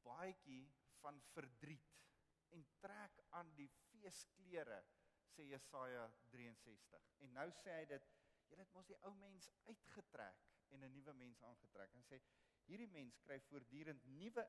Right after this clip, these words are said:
insig en word so verander en nuut gemaak om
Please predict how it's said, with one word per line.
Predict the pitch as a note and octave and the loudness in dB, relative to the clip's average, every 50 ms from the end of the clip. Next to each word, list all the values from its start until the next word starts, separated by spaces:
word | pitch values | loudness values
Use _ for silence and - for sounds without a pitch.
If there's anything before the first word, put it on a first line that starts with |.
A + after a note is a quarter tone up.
| - F3 | 4 -4
insig | E3 C#3 - - C#3+ - - | -4 -4 -2 -2 -2 -2 -2
en | C#3 C#3 C3+ A#2 | -4 -4 -4 -6
word | A#2 D3 E3+ E3 - - | -6 -4 -4 -4 -2 -2
so | - - - - B3+ C4 A#3+ | -2 -2 -2 -2 0 -2 -2
verander | - - A3+ F3 E3 E3+ E3 D#3+ D3+ | -2 -2 -4 -2 -2 0 2 2 2
en | D3+ C#3+ C#3+ C#3+ E3+ | 2 2 -2 -2 0
nuut | A#3 C4 - - | -2 -2 -2 -2
gemaak | - - G#3+ F#3 D#3+ D3+ D3 D3 - - - - - - - - - | -2 -2 0 6 8 8 8 8 4 0 -14 -18 -20 -20 -20 -14 -6
om | - D#3+ F3 F3+ | -2 -2 -2 -2